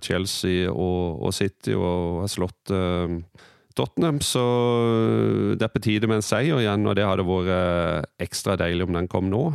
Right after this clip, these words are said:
Eh, styrke situasjonen vår i, internt i, hva skal vi si, topp fire,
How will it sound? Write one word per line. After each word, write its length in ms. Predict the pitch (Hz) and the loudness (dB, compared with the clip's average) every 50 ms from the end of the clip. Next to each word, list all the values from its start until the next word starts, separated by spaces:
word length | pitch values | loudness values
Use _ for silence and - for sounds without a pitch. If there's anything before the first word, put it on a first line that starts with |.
| 123 104 - - - | -4 -8 -10 -6 -4
Eh, 920 | 110 101 101 101 101 101 104 101 95 98 87 87 85 85 - - - - - - - | -4 -2 -2 -2 -2 -2 -2 -2 -2 -4 -4 -4 -6 -6 -8 -10 -12 -14 -14 -14 -12
styrke 960 | - - 92 95 - - - - 98 92 90 87 87 87 85 82 85 92 98 | -6 -4 -4 -4 -4 -4 -4 -2 0 0 0 0 0 -2 -2 -2 -4 -4 -6
situasjonen 880 | - - 95 92 - - 92 92 - 101 98 98 101 101 95 90 87 85 | -4 -4 -4 -4 -2 -2 -2 -2 0 0 0 0 0 0 0 0 0 0
vår 280 | 90 90 87 87 85 87 | 0 0 0 0 0 -2
i, 240 | 87 87 85 85 - - | -2 -2 -2 -2 -2 -2
internt 640 | 101 95 87 - - 92 95 104 107 - - - - | -2 -2 -2 -2 -2 -2 0 0 -2 -4 -4 -4 -2
i, 480 | 92 90 90 87 87 85 85 85 82 82 | 0 0 2 0 0 0 0 0 -2 -2
hva 160 | 87 95 - | -4 -4 -4
skal 140 | - 95 87 | -4 -4 -2
vi 20 | |
si, 140 | - 85 85 | -2 -4 -2
topp 260 | - - 95 90 - | -2 -2 -4 -4 -4
fire, 680 | - - 92 92 95 95 101 98 98 92 90 90 90 90 | -4 -4 -2 -2 -2 -2 -2 -2 0 0 0 -2 -2 -4